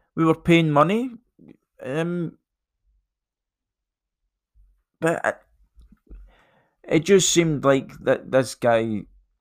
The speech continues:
one, loved showing off his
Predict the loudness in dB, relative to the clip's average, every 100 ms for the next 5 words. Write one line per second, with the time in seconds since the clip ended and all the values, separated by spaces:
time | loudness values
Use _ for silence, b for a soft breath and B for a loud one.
0 | _ _ _ _ _ -8 0 2 0 -6
1 | _ _ _ _ _ _ -8 0 2 2
2 | -4 -16 -16 -10 0 2 2 4 2 0
3 | -18 -20 _ _ _ _ _ _ _ _
4 | _ _ _ _ -2 0 0 -4 -14